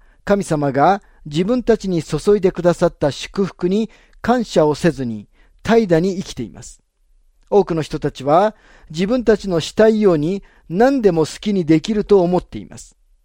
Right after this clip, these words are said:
神様が憐れみと愛と慰めのお方であることは本当ですが、神様は同時に裁きの神でもあることを私たちは忘れてはなりません。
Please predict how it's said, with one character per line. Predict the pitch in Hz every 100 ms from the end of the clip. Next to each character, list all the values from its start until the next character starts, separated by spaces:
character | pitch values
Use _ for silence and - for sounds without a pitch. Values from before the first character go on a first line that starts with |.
| _ _ _ _ _ _ -
神 | 190 175
様 | 156 160
が | 170 208 214 _ _ _
憐 | - 180 190
れ | 180
み | 175
と | 185 214 220 _ _ -
愛 | 202 190
と | - 123 104 _ _ _ -
慰 | 160 190 233 - 247
め | 247
の | 214
お | 185
方 | 196 196 185
で | 185
あ | 160 208
る | 180
こ | 160
と | 180
は | 180 143
本 | - 190
当 | - 185
で | 165 147
す | 117
が、 | 139 190 190 _ - _
神 | - 240 240
様 | 180 165
は | 156 151
同 | 143 175
時 | 151 160
に | 208 233 _ _ _
裁 | - - 240 254 190
き | 180
の | 190
神 | 180 202 214 185
で | 170
も | 180 185
あ | -
る | 190 165
こ | 139
と | - 170
を | 185 123 _ _
私 | 147 156 160
た | - 143
ち | 160
は | 180
忘 | 143 131 -
れ | 160
て | -
は | 180 175
な | 135
り |
ま | 104 98
せ | 76
ん。 | -